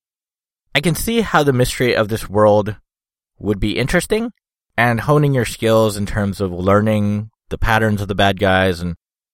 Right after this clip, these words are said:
trying to position yourself perfectly, and how it's much better to approach combat as a puzzle than it is actual action combat.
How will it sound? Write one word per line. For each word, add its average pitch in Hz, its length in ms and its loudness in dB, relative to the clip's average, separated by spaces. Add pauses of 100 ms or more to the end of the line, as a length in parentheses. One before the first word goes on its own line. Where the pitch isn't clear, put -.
(100)
trying 107 240 0
to - 40 -6
position 98 440 -2
yourself 92 400 -2
perfectly, 92 720 -4 (1000)
and 107 160 -4
how 95 240 0
it's - 500 -8
much 123 300 0
better 117 240 4
to 104 140 -6
approach 98 320 -4
combat 107 480 -2
as 87 160 -6
a 82 60 -6 (100)
puzzle 107 500 0
than 87 220 -4
it 87 100 -6
is 90 480 -4 (480)
actual 85 640 0
action 87 420 -4
combat. 92 760 -2